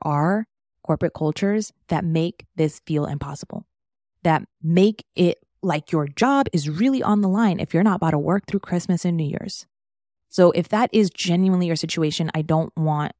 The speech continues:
you to take this on as if what you're experiencing is not true. What I do want to say is that as Latinas, we can put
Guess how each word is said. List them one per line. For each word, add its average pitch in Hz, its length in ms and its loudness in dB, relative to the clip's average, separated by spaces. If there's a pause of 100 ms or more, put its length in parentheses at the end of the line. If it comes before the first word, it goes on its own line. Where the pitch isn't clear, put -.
(140)
you 151 420 0
to 147 500 0
take 165 180 -2
this 156 180 -4
on 160 340 0
as - 200 0
if 151 240 0
what 156 160 -2
you're 156 100 0
experiencing 165 540 -4
is 151 120 0
not 143 180 -6
true. - 240 -10 (720)
What 175 140 0
I 165 80 4
do 170 320 0
want 196 220 0
to 160 100 -2
say 156 500 -6 (480)
is 165 160 2
that 151 280 0 (880)
as 175 220 0
Latinas, 160 500 -2
we 160 100 -2
can 170 200 -4
put - 220 -6